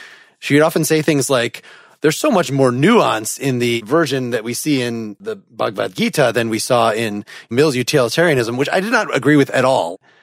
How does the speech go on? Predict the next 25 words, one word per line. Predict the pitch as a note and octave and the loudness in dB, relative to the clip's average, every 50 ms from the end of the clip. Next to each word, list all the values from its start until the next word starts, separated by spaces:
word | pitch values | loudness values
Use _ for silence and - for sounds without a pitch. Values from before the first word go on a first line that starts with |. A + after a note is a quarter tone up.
| _ _ _ _ - | _ _ _ _ -2
There | - D3 D3+ | 0 0 2
might | B2+ D#3+ F3+ F#3+ F3+ | 2 2 2 2 2
be | E3 E3+ | 2 2
more, | D3 C#3+ D3+ - - | 2 2 2 2 2
a | B2+ C3+ | 2 2
lot | C3+ C3 B2+ | 2 2 0
of | A#2+ | 0
distinctions | F#2+ A2 G#2 - - D#3+ G#3 B3 - - D3+ C3 A2+ - | -4 -6 -8 -4 0 0 0 2 2 0 -2 -2 -2 -4
made, | A2+ G2 G2 F#2 F2+ G2+ G#2+ B2+ B2 _ _ _ _ _ _ _ _ _ _ _ _ _ - | -6 -6 -4 -4 -6 -6 -8 -8 -10 _ _ _ _ _ _ _ _ _ _ _ _ _ -4
but | B2 A#2 B2+ | -4 -4 -2
this | D3+ D#3 - F3 | -2 -4 -4 -2
is | C#3+ | -2
not | D3+ F3+ G3+ | 0 2 2
a | G3 - | 2 2
philosophical | - E3+ D#3+ C#3+ - D3+ C3+ - C#3+ - B2 | 4 4 2 4 2 0 0 0 -2 -2 -4
text. | - - - E3 C3+ - - - - | -6 -2 -2 -2 0 -2 -6 -4 -2
It | C3+ B2+ | -2 0
is | A2+ B2 | 0 2
not | D3 D3+ D#3 - - | 0 0 0 -2 -2
laying | A2 A2+ C3 D3 D#3 D3 C3+ B2+ B2 | 0 0 2 2 0 -2 -2 -2 0
out | B2+ C3+ B2 A2+ - - - - _ _ _ _ - | 0 0 0 0 -2 -6 -12 -14 _ _ _ _ -8
in | - A#2+ | -8 -8
a | G#2+ | -6
clear | - - - D3+ E3 D#3+ D3 | -6 -6 -2 2 2 4 4
manner, | B2+ B2 B2+ C#3 D3 C3+ A#2+ G#2+ G2+ G#2 F#2+ | 4 2 2 2 2 2 2 0 0 -2 -4